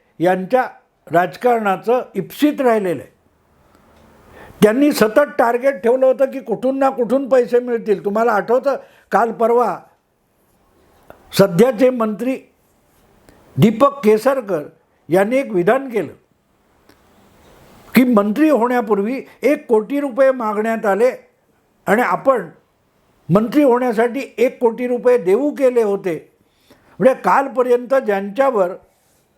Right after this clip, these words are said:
उद्धव ठाकरे गोटातून, मातोश्री गोटातून खोके, खोके, खोके, पन्नास खोके असले आरोप झाले, त्यापैकीच एक म्हणतोय की हे सगळे खोक्यांचे आरोप होण्यापूर्वी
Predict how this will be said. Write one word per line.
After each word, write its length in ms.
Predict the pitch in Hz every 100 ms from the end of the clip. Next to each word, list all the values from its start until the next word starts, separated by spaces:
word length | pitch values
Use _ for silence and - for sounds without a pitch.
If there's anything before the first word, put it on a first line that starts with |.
| _ -
उद्धव 320 | 185 175 269
ठाकरे 420 | 262 170 175 240 269
गोटातून, 640 | 208 208 226 220 247 247
मातोश्री 580 | 208 190 240 247 240 285
गोटातून 600 | 240 226 226 196 180 160 - _ _
खोके, 380 | - 208 214 262
खोके, 420 | 254 196 208 247 247
खोके, 320 | 196 208 254
पन्नास 520 | 254 214 202 220 240 -
खोके 360 | 202 202 247 220 - -
असले 260 | 165 233 269
आरोप 400 | - 190 254 269
झाले, 360 | 220 220 196 175 - _ _ _ _ _ _ -
त्यापैकीच 640 | 202 208 247 262 247 302 262
एक 220 | 254 202
म्हणतोय 420 | 214 196 208 262 220 _ _ _ _
की 80 | 240
हे 240 | 196 220
सगळे 340 | 262 247 254 269 269
खोक्यांचे 500 | 180 180 247 247 269
आरोप 420 | 220 175 240 269
होण्यापूर्वी 720 | 214 240 233 220 214 214 269